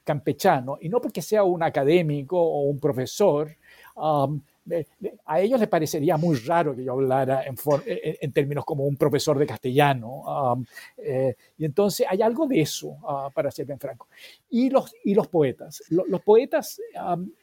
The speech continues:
me hablan eh, es curioso, en, en el siglo diecinueve desaparecen los poetas. Ah, el mismo Andrés Bello se dedica a escribir artículos de código y no a escribir poesía, ah, y demás. Porque la historia,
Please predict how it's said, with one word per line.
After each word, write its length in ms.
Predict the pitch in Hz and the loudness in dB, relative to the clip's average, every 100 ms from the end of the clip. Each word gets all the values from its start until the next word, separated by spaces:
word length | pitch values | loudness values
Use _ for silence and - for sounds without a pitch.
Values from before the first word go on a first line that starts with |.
| 302 | -6
me 180 | 185 196 | -6 -4
hablan 800 | - 208 220 240 240 214 180 160 _ - - | 2 2 2 0 -2 -2 -8 -14 _ -20 -10
eh, 200 | 220 170 - 523 480 | -8 -8 -6 -6 -2
es 100 | - | -2
curioso, 380 | 269 285 240 208 - | 2 2 2 0 0
en, 200 | - 196 - | -2 0 0
en 120 | 202 | -2
el 80 | 202 | -2
siglo 220 | 302 381 | 2 4
diecinueve 640 | 285 214 202 240 262 208 | 2 0 0 2 2 0
desaparecen 540 | 165 190 175 202 262 262 | -4 0 2 2 2 -2
los 100 | - | 2
poetas. 540 | 240 269 - 226 - | 2 2 -4 -18 -10
Ah, 80 | 170 | -8
el 180 | 170 185 | -4 0
mismo 180 | 226 247 | 0 2
Andrés 300 | 208 202 143 | 2 2 6
Bello 480 | 220 208 240 220 196 | 6 6 2 -2 -4
se 160 | - | -2
dedica 260 | 175 190 208 | 2 4 2
a 20 | |
escribir 380 | 180 190 165 196 | -2 0 2 2
artículos 420 | 170 208 208 190 | 2 0 2 2
de 160 | 170 151 | 2 0
código 560 | - 214 190 156 185 190 | 0 2 4 4 0 0
y 100 | 160 | -2
no 80 | |
a 40 | 170 | -2
escribir 460 | - 175 160 151 | -2 0 2 0
poesía, 520 | - 151 139 285 170 85 - 170 | 0 0 0 -2 -2 -4 -8 -4
ah, 200 | 156 151 - - - | -4 -4 -12 -20 -6
y 80 | 156 | -2
demás. 400 | 151 160 - - _ _ | 0 0 -4 -14 _ _
Porque 360 | 214 214 233 - | 2 2 0 2
la 100 | 190 | 2
historia, 800 | 180 - 277 262 208 240 311 | 2 -2 2 4 4 0 -4